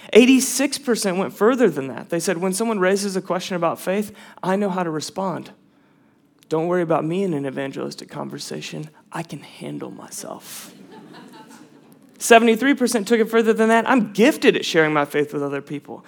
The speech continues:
It's not just that I can handle myself when I'm backed into a corner. I'm actually gifted when it comes to sharing my faith." Alpha. Why are you running Alpha?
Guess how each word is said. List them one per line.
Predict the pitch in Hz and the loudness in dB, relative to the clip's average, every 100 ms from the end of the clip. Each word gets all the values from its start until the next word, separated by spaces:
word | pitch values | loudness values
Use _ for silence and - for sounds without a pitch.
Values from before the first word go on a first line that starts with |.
| - - | -16 -6
It's | 240 | 0
not | 330 220 | 2 4
just | 220 277 | 4 4
that | 262 | 6
I | 220 | 6
can | 180 | 6
handle | 156 208 269 | 6 6 6
myself | 226 185 202 196 | 4 2 0 -2
when | 180 | -2
I'm | 160 | 0
backed | 190 202 | 0 0
into | 202 185 175 | -2 0 2
a | 156 | 2
corner. | 175 226 240 | 0 -2 0
I'm | 170 226 | 0 -2
actually | 247 247 | 0 -2
gifted | 143 120 175 233 - 190 | -4 2 6 6 4 -2
when | 156 | -2
it | 143 | -2
comes | - 156 | -4 -8
to | 156 | -8
sharing | - 151 | -8 -6
my | 151 | -4
faith." | 147 156 147 - | -4 -6 -4 2
Alpha. | 190 330 370 - 156 185 - - _ - _ - _ - - - | 6 6 4 2 4 4 0 -20 _ -20 _ -20 _ -20 -20 0
Why | 269 | 2
are | 339 | 6
you | 320 | 6
running | 302 247 | 6 6
Alpha? | 254 302 294 190 165 | 6 4 4 0 0